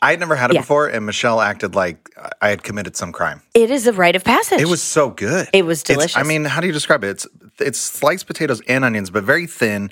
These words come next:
Speaker 2: Yeah.
Speaker 1: Almost like, like if you're having fries and onion rings, but, like, very, very thinly sliced.
Speaker 2: Yep.
Speaker 1: Um, and, and just very pickable, very shareable. I think
Speaker 2: Mm-hmm.
Speaker 1: we were picking at it the whole time.
Speaker 2: Oh, yeah. They
Speaker 1: Amazing.
Speaker 2: were all tangled together. Delicious. Highly recommend as an appetizer.
Speaker 1: On to the mains.
Speaker 2: Yes.
Speaker 1: The main course.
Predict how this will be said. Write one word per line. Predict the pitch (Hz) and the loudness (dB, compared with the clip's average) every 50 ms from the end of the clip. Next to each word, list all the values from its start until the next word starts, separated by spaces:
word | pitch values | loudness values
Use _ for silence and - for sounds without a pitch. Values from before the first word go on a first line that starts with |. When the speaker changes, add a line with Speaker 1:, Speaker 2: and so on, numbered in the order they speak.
| - - - | -8 -2 0
Speaker 2:
Yeah. | 208 190 - - _ | 2 2 0 0 _
Speaker 1:
Almost | - 143 151 180 185 180 - 185 | 0 2 2 2 0 0 0 0
like, | 156 147 123 117 - _ _ _ _ _ _ _ _ _ _ _ _ _ _ _ | 0 0 0 -4 -16 _ _ _ _ _ _ _ _ _ _ _ _ _ _ _
like | - 120 117 107 | -2 -2 -2 -2
if | 117 98 | -4 -8
you're | 110 107 | -6 -2
having | 113 120 120 120 113 | -2 0 0 -2 -2
fries | - - 123 120 110 | 0 0 0 0 0
and | 110 101 | -2 -4
onion | 101 107 117 127 | -4 -2 -2 -2
rings, | 139 151 151 - | -2 -2 -4 -4
but, | - 110 | -4 -2
like, | 98 98 90 | -2 -2 -6
very, | 90 92 110 110 107 107 | -4 -2 0 0 0 0
very | 92 101 98 95 | 0 -2 -2 -2
thinly | 92 - 107 98 90 82 78 | -4 -8 -10 -8 -8 -8 -8
sliced. | - - - - - - - | -6 -6 -8 -8 -10 -10 -2
Speaker 2:
Yep. | 143 147 165 233 - _ _ _ _ - - | 2 4 4 2 2 _ _ _ _ 0 0
Speaker 1:
Um, | 110 104 101 98 95 101 - | 2 2 2 0 0 -2 -2
and, | 117 110 107 107 | -2 -2 -2 -2
and | - 110 104 98 | -4 -4 -4 -2
just | 120 139 - - | -4 -4 -4 -2
very | 127 131 139 131 | -4 -4 -4 -4
pickable, | - - - - - 151 135 156 160 160 160 | -6 -10 -10 -6 -6 -4 -2 -2 -4 -4 -6
very | 147 123 120 120 127 | -4 -2 0 0 0
shareable. | 120 - - 131 120 127 135 131 139 151 151 | -2 -2 -2 0 0 0 0 0 0 0 2
I | 139 120 | 2 2
think | - 147 226 | 2 2 2
Speaker 2:
Mm-hmm. | 269 349 | 2 2
Speaker 1:
we | 381 | 0
were | 151 131 107 | 0 -2 -4
picking | - - 101 - 104 | -4 -8 -8 -6 -4
at | 104 104 | -4 -4
it | 95 90 | -4 -4
the | - 95 | -6 -4
whole | 92 104 | -6 -6
time. | 92 - 104 95 92 87 - _ - | -4 -2 -2 -2 -2 -4 -6 _ 2
Speaker 2:
Oh, | - | 2
yeah. | 185 170 123 - - _ - | 2 2 2 -2 -6 _ -6
They | - | -4
Speaker 1:
Amazing. | 113 202 190 180 | 0 2 2 2
Speaker 2:
were | 165 160 | 4 4
all | 160 165 175 | 4 4 2
tangled | 170 - 180 160 156 151 135 | 2 0 -2 0 0 -4 -4
together. | - - 117 - - - - _ _ _ _ _ - | -4 -4 -4 -4 -4 -6 -10 _ _ _ _ _ -2
Delicious. | - 262 226 185 143 - - - - | 0 0 2 0 -2 -4 -6 -10 -6
Highly | - - 233 233 226 214 | -2 0 2 2 2 2
recommend | 214 196 180 - 185 170 160 156 151 151 - - _ _ - | 2 2 0 0 0 2 2 2 0 -4 -8 -12 _ _ -4
as | - 151 - | -4 -2 -2
an | 135 | -4
appetizer. | 117 - - - - - - - - - | -6 -6 -6 -10 -10 -10 -12 -10 -4 0
Speaker 1:
On | 180 202 226 220 | 0 0 0 -2
to | 185 160 | -6 -4
the | 127 127 | -4 -2
mains. | 117 120 120 117 101 85 76 80 80 - - - - | 0 0 0 0 -2 -4 -6 -10 -10 -10 -8 -2 2
Speaker 2:
Yes. | 175 180 214 226 143 139 - - | 4 4 4 2 0 -8 -6 -2
Speaker 1:
The | - 143 | 0 0
main | 139 143 143 156 156 151 | 0 0 -2 -2 -4 -4
course. | - - 95 85 69 67 - - - - | -6 -4 -4 -2 -4 -4 -6 -10 -12 -12